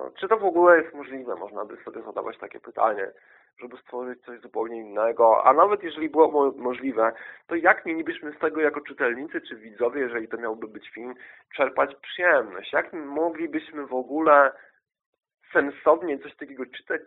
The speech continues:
czy oglądać, jeżeli taka produkcja byłaby całkowicie obca wręcz, że tam nie byłoby żadnych wspólnych mianowników? Przecież to byłoby zupełnie dla nas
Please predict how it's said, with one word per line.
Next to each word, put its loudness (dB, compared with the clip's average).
czy -2
oglądać, -4
jeżeli -6
taka -2
produkcja -6
byłaby -2
całkowicie 2
obca 0
wręcz, -4
że -18
tam -6
nie -2
byłoby 0
żadnych 2
wspólnych -14
mianowników? -10
Przecież -14
to -8
byłoby -4
zupełnie -6
dla -2
nas 0